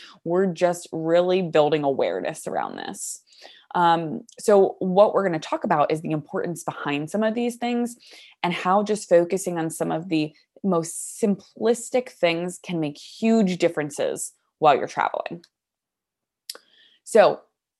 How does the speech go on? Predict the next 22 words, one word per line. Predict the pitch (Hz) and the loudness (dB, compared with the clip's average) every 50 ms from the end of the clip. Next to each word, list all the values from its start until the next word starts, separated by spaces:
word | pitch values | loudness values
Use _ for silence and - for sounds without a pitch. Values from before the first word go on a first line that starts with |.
| _ - | _ -4
I'm | 160 156 | -2 0
gonna | 151 147 147 | 0 0 -2
say | 147 - - - 147 147 170 | -4 -4 0 0 4 4 6
it | 185 | 4
again, | 202 202 196 165 160 160 165 165 170 - | 6 6 4 4 4 2 0 -4 -8 -10
twenty | - - - - 151 151 165 202 208 | -16 -8 -2 0 0 2 2 -2 -4
twenty, | - - 180 170 165 156 156 165 185 202 208 _ _ _ _ _ | -2 0 0 2 2 0 -2 -2 -4 -6 -8 _ _ _ _ _
there's | - 160 156 151 | -4 -2 0 0
lots | 156 139 135 139 143 143 147 147 165 196 240 233 - - | 0 2 2 4 4 6 6 8 8 6 4 2 0 -2
of | 247 208 | -2 -2
stress | 226 - - - 170 151 151 - - | -2 -4 0 2 2 2 2 0 2
already, | 147 139 135 135 117 85 - - - - 214 233 233 233 _ _ | 2 4 4 4 2 2 0 -2 -4 -4 -4 -4 -6 -10 _ _
right? | - 147 143 151 180 208 208 - _ _ _ _ _ _ | 0 2 2 2 2 0 -2 -6 _ _ _ _ _ _
Travel | - - - - 185 170 180 196 214 214 214 | -18 -8 -2 2 4 4 4 4 4 2 2
restrictions | 208 208 208 - - 180 160 - - - 175 160 160 160 156 147 | 2 0 0 -2 -4 -4 -4 -4 -4 -2 -2 -2 -2 -2 -4 -6
due | 147 143 160 175 202 | -4 0 2 2 4
to | 214 214 | 4 0
covid | 208 - - 151 139 139 - - | 0 0 0 0 0 0 -2 -4
nineteen. | 80 80 85 104 - - - - - 135 117 87 82 - 190 214 220 220 226 - _ - - - _ _ _ | -4 -6 -8 -8 -10 -12 -16 -10 -8 -8 -8 -6 -4 -2 0 0 0 -2 -4 -12 _ -20 -20 -20 _ _ _
Um, | - 165 160 156 156 151 151 151 151 - _ _ _ _ | 2 4 4 4 4 2 0 -4 -8 -10 _ _ _ _
so | - - 214 196 | -4 0 0 0
traveling | 185 - - - - - 202 196 220 247 254 226 214 202 190 180 170 165 160 160 165 170 170 | 0 0 -6 -10 -2 2 2 4 4 4 2 2 0 0 2 0 0 0 -2 -4 -6 -6 -10